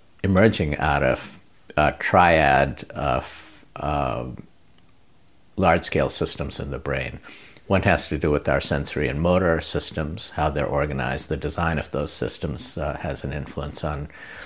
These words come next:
what and how we experience things. Uh, the other is the emotional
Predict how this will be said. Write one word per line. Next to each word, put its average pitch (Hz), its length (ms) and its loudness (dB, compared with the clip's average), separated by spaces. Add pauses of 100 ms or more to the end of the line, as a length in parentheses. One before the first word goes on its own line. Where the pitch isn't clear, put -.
(200)
what 95 360 4
and 85 180 0
how 76 160 2
we 65 120 -4
experience - 500 -2
things. 82 440 -8 (680)
Uh, 90 260 4
the 90 200 4
other 95 260 8
is 80 340 4
the 76 460 4
emotional 73 1040 2